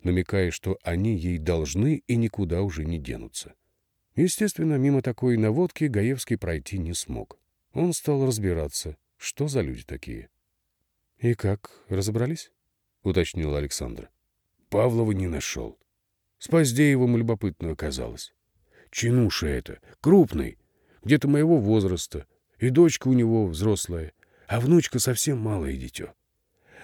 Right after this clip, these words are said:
Вот и кому из них нужен был детский психолог? Но за что-то ж он задолжал Савельевой». «Это ваш домысел»,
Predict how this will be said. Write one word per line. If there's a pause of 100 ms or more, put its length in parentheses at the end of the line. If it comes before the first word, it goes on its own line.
Вот
и
кому
из
них
нужен
был
детский
психолог? (560)
Но
за
что-то
ж
он
задолжал
Савельевой». (920)
«Это
ваш
домысел»,